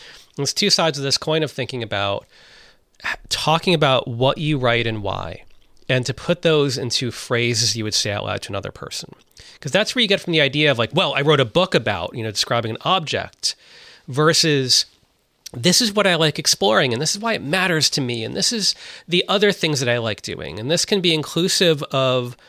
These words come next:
obviously, your books and your writing. It can also include other parts of your life. Because I have,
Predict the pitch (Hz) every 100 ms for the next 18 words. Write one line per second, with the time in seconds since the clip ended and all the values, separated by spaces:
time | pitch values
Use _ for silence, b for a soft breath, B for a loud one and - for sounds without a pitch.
0 | b _ 120 120 113 107 117 101 92 95
1 | 180 - - 110 113 135 202 190 156 185
2 | 214 - 214 - 180 - 135 156 - 123
3 | - 120 113 98 101 - - - B B
4 | B B 147 135 143 151 151